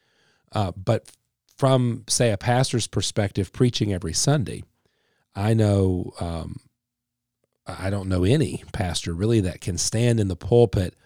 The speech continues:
look out in the congregation, and apart from a, um, a Holy Spirit intervention or something from a supernatural perspective,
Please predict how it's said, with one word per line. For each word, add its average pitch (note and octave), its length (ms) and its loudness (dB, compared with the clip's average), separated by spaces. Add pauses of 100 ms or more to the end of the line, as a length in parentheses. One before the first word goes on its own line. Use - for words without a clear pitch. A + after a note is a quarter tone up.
(280)
look B2+ 240 2
out A#2 240 4
in - 20 -6
the G2+ 80 -2
congregation, G2+ 720 2
and F#2 140 -2
apart A2+ 360 2
from F#2+ 220 -4
a, E2+ 200 -4 (760)
um, E2+ 460 -6 (160)
a G#2 80 -2
Holy G#2 240 2
Spirit A2+ 560 2 (540)
intervention G2 800 0
or F2+ 320 -4
something G2 480 -2
from F2+ 120 -4
a E2+ 60 -6
supernatural G#2 640 0
perspective, F2+ 520 -6